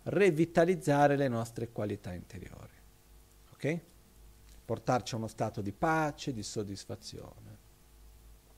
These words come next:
Questo è quest'altra tecnica che secondo me è molto valida. Perciò abbiamo visto inspirare ed espirare con forza dal na-, dalla bocca,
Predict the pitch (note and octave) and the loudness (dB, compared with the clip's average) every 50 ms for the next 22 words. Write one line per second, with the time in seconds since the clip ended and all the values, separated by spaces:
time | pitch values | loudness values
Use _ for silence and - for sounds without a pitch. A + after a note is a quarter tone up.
0 | _ _ _ - - - - - _ - - - - - - - - - - - | _ _ _ -20 -20 -20 -20 -20 _ -20 -20 -20 -20 -20 -20 -20 -20 -20 -2 0
1 | G3 G#3 G3 - - A3+ A3 A3 - - - - - E3+ D#3 - E3 D3+ - - | 2 2 2 6 6 8 8 8 4 -2 -14 -2 0 0 4 6 4 4 6 6
2 | D3 C#3 C3+ - D#3+ - - D3 C3+ - - D3+ C#3 C#3+ C3+ - - B2 A#2 - | 6 6 6 4 0 2 4 2 2 2 0 -4 -6 -6 -6 -4 -4 -4 -4 -2
3 | - C3 B2+ B2 C3+ - - - - - A#2 - C3+ B2+ C3 C3 B2+ A2 F#2+ F#2 | 0 2 2 2 2 0 -4 -10 -10 -10 -6 -4 -2 -2 0 0 0 0 -2 -2
4 | F#2 F#2 - G2 F2 F2 E2+ F2 E2 - A2 - - - - - - - - - | -4 -6 -8 -8 -6 -6 -8 -8 -10 -12 -12 -12 -12 -14 -16 -20 -20 -20 -20 -20
5 | - - _ _ _ _ _ - - - - - - C3+ B2 - - C#3+ A#2+ C3 | -20 -20 _ _ _ _ _ -20 -20 -20 -10 -4 -4 -2 -2 2 2 4 4 4
6 | C3 B2+ C3 A2+ C3 A#2+ G#2 - - - - G2+ G2+ - - - - - - - | 4 4 4 4 2 2 0 0 -6 -10 -12 -12 -14 -14 -18 -20 -20 -20 -20 -20
7 | - - - C#3 C#3 C#3+ C#3 - - - - C#3 C3+ C#3 C#3 C3 B2 A2+ A2 G#2 | -20 -10 -4 -2 0 0 0 -2 -4 -2 0 2 4 6 6 6 4 2 2 0
8 | G#2 G#2 - - - A2 A#2+ B2+ C3+ - - B2+ A#2 A#2+ A#2 A2 G#2 G#2 - - | -2 -4 -6 -6 -4 0 2 2 0 0 -2 0 2 2 2 2 0 -2 -4 -6
9 | A2 G#2+ G#2 - - C3 A#2 G#2 G2+ - - - F#2 F2+ F#2+ G2+ G2+ F#2+ F#2 F#2 | -6 -6 -8 0 2 4 4 4 2 -2 -8 -6 -4 -4 -4 -2 -4 -4 -6 -6
10 | F#2 - - A2 G#2 G2+ F#2+ F2+ G2 F2+ E2+ - - C#3 D#3 F3+ | -8 -10 -8 -6 -6 -4 -2 -2 -2 -2 -2 -4 -6 -6 -6 -6